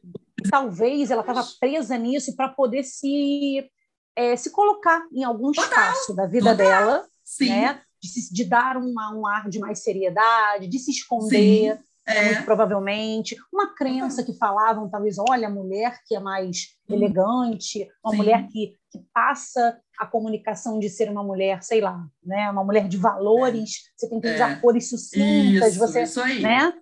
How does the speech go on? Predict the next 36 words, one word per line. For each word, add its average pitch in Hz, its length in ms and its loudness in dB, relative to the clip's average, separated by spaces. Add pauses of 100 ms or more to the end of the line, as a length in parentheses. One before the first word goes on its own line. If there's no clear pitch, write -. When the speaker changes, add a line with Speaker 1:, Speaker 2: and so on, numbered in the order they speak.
(160)
Speaker 1:
É 494 40 -20 (140)
muito, 320 140 4
Speaker 2:
E - 20 4 (120)
Speaker 1:
gente, 285 280 6
Speaker 2:
aí, 262 120 6
Speaker 1:
é 247 60 8
muito 240 200 4
Speaker 2:
agora, 269 400 2
Speaker 1:
história. 160 280 -2 (260)
Speaker 2:
total. 302 680 -2
E 226 100 -2
aí, 247 220 0
a, 233 160 0
ela 220 160 0
pegou 202 320 -4
um 202 140 0
vestido, 202 640 -4
que 220 80 -14
ela - 80 -14
falou, 196 340 -4
"O 208 100 -10
que 262 120 -4
eu 269 100 -4
tô 277 80 -6
amando 220 400 -6
agora 220 240 -2
é 262 80 -4
isso." 143 460 -10
Aí 202 240 -2
era 247 100 -4
um 247 60 -6
vestido 202 840 -6
estampado, 175 800 -6
vermelho 196 500 -6
com 240 160 -8
roxo. - 440 -10